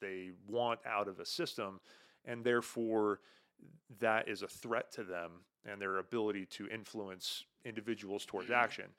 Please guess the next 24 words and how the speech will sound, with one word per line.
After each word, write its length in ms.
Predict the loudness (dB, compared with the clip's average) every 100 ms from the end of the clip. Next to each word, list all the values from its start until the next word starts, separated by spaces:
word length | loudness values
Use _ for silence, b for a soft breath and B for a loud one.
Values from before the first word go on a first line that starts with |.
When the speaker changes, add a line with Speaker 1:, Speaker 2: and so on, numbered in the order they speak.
| b b b b -6
Speaker 1:
And 380 | -4 -4 -8
so 320 | 2 4 6 2 -4 _ -10
you 180 | -2 2
then 520 | 4 4 4 -2 -8 -6
end 220 | -2 2
up, 180 | 2 2 b b b b _ _ _ _ -20 -20 -12
yeah, 160 | -8 -8
having 360 | 2 4 4 0
them 120 | -4
attack 400 | -6 -2 2 2
that 200 | 2 -2
individual 480 | -2 -4 -4 -4 -4 -6 -14
for 260 | -2 2 4
that 220 | 4 2
very 200 | -2 -4
reason, 480 | -4 -4 -4 -6 -10 b b -6
not 280 | -2 -2 -4
necessarily 520 | -6 -4 0 0 0
because 240 | -4 -6
they've 140 | -6 -6
done 200 | -6 -4
something, 440 | -8 -8 -14 -16 _ _ _ _
you 60 |
know, 100 | -16